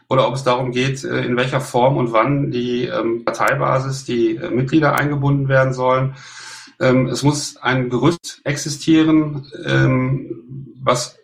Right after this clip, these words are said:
der Fraktion im Prinzip dann auch vorgibt, wie in bestimmten Situationen vorzugehen ist. Und, ähm, ich glaube, dass man dann, ähm, sehr schnell, ähm, hinkommt, auch, ähm, ja,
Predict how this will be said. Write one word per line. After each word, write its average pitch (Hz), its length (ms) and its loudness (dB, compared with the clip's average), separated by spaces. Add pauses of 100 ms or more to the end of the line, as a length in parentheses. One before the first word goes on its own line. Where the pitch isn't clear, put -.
(160)
der 123 100 2
Fraktion 143 500 0
im 156 80 0
Prinzip 147 400 -2
dann 135 140 2
auch 113 300 -4
vorgibt, 156 580 0 (300)
wie 139 300 2
in 131 160 0
bestimmten 139 380 2
Situationen 131 580 2
vorzugehen 117 640 0
ist. 98 340 -6 (840)
Und, 120 600 2
ähm, 117 400 0
ich - 160 -8
glaube, 147 320 4
dass 135 200 -4
man 123 220 0
dann, 160 520 0
ähm, 135 360 -4
sehr 123 180 0
schnell, 135 640 0
ähm, 123 480 -10
hinkommt, 135 720 2
auch, 123 440 0
ähm, 117 460 2 (320)
ja, 113 380 0